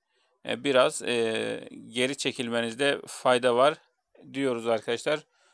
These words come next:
Çünkü önemli bir direnç konumunda şu an itibariyle, evet, görüldüğü üzere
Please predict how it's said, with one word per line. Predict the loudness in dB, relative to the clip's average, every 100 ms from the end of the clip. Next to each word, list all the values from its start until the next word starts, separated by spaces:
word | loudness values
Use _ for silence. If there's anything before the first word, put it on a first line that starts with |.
| _ -16
Çünkü | -8 -8 -6 -6 -6 -2
önemli | 0 2 0 -2
bir | -2 -4 -6 _ _ _ _ _ _
direnç | -20 -6 2 2 2 0
konumunda | 0 0 0 -2
şu | -2 2
an | 2 0
itibariyle, | -4 0 0 2 0
evet, | 0 -2 -4
görüldüğü | -4 -4 -6
üzere | -6 0 2 2